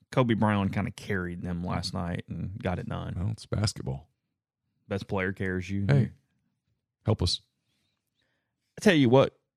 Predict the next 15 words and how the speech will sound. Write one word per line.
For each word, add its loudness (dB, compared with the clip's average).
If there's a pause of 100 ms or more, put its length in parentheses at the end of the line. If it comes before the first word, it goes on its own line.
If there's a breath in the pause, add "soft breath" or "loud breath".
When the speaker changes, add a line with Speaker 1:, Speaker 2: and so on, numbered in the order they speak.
(360)
Speaker 1:
was 8
interesting 6
last -2
night 0 (220)
beyond 4
the 2
Ole 0
Miss 0
stuff -4
was 0
Arkansas 0
and -2
Kentucky, -4
and 2
it's -4